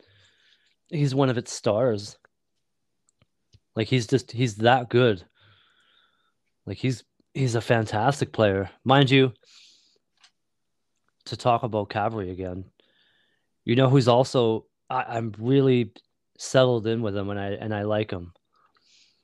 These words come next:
more and more. And that's, and we talked about him earlier on in some of the earlier episodes,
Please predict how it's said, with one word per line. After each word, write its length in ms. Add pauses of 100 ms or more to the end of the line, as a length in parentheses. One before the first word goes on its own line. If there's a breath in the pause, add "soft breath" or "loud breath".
(680)
more 260
and 100
more. 440
And 120
that's, 300 (880)
and 140
we 80
talked 300
about 240
him 160 (440)
earlier 340
on 200
in 240 (180)
some 220
of 60
the 120
earlier 300
episodes, 680